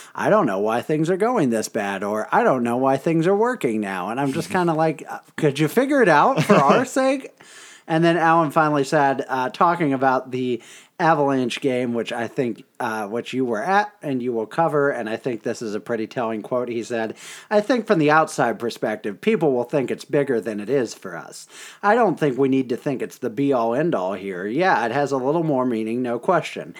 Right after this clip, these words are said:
Speaker 1: But we can't approach it any different than we approached Saturday and Monday.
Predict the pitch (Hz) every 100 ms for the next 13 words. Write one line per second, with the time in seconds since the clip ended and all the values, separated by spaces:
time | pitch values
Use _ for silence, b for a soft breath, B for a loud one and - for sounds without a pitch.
0 | B B _ 156 165 151 226 240 190 185
1 | 175 165 131 185 202 202 151 147 160 131
2 | 131 127 123 - 131 113 - 170 170 165
3 | 156 156 135 104 95 73 69